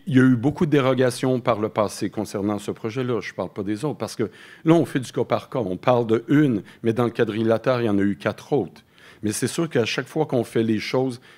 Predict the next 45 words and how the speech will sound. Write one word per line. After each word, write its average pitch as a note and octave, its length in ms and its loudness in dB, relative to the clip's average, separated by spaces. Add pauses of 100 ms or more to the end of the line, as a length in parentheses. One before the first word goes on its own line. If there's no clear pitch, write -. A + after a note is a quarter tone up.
(120)
individuelles, A2 880 2 (240)
on G#2+ 60 -2
ne A2 40 0
tient A2+ 180 -2
pas B2 160 -2
compte A2 320 0
de G2 100 -4
ce - 100 -10
qui - 80 -16
se - 100 -12
passe G2+ 480 -4 (320)
d'une G#2 140 2
façon G2+ 300 -2
entière. G2 440 -2 (480)
Moi, B2 160 4
ce B2+ 140 -4
soir, C#3 220 2
je - 80 -10
suis C#3 100 2
arrivé A#2 240 4
pour A#2 240 2
lire A2+ 180 4
un A2 80 2
texte A#2+ 320 -4
qui - 60 -2
a A2+ 40 4
été A2 180 -2
lu G#2+ 200 2
an-, G#2+ 160 0 (460)
antérieurement. A2 800 2 (180)
J'aimerais A2+ 300 2
que G#2 40 -2
vous G2 140 -8
en G#2 80 -6
teniez G2 300 0
compte. G2+ 300 -4 (200)
Vous G2 200 -4
en G2+ 100 2
avez G2 160 0
eu F#2+ 120 0
une F#2+ 120 -2
copie. - 400 -10 (640)
Donc, C#3 260 6
ma B2+ 160 2
question, B2 640 -2